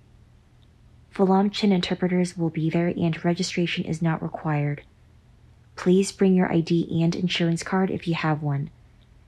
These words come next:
The address is in the description below. English classes at Hawkeye Adult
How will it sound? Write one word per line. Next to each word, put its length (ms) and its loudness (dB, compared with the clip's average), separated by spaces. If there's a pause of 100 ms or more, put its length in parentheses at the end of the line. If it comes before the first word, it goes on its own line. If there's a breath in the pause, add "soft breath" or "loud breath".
(220)
The 140 0
address 420 2
is 220 -6
in 160 2
the 100 2
description 540 -2
below. 420 0 (2250)
English 380 6
classes 480 0
at 160 -4
Hawkeye 540 0
Adult 420 2